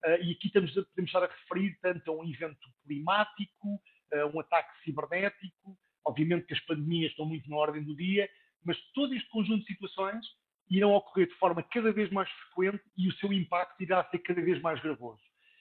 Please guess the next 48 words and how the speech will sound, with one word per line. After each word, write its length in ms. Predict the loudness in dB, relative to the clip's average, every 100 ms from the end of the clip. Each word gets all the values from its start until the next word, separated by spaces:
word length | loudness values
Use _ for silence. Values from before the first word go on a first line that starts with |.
| _ -4
E 60 |
por 120 | 2 0
isso 160 | 2
mesmo, 300 | 2 2 0
tendo 220 | 2 4
em 60 | 4
atenção 420 | 2 0 0 -2
toda 200 | 0 0
esta 220 | -2 -4
realidade, 540 | -4 -4 2 4 4 2 -12 _ _ 0
foi 160 | 2
exatamente 440 | 4 2 2 0 -2
isso 160 | -8 -6
que 60 |
nos 120 | -4
levou 360 | -4 2 2 2 _ _ -2
a, 220 | -2 0
a 40 | -4
criar, 480 | 0 2 4 4 2
a, 40 |
a, 20 |
a 560 | -2 -2 2 2 2 -2
este, 440 | -2 -4 -8 -8
enfim, 240 | -12 -10 -10
este 200 | -6 -2
momento 300 | 0 -2 -6
de 160 | _
partilha, 400 | -10 -2 2 2
que 120 | 0
é 40 | -4
aquilo 180 | -8 -20
que 80 |
se 100 | -18
pretende, 340 | -12 -6 -4 -4
um 60 |
momento 240 | -4 -4 -6
de 60 |
discussão 360 | -14 -8 -2 -2
e 40 | -4
um 40 |
momento 220 | -10 -10
de 80 | _
partilha, 460 | -10 -8 -6 -6 -8 _ _ _ 0
a, 240 | 2 4 0
a 40 |
que 140 | -2 -4
denominamos 540 | -2 0 0 0 -2
exatamente 420 | -4 -4 -4 -6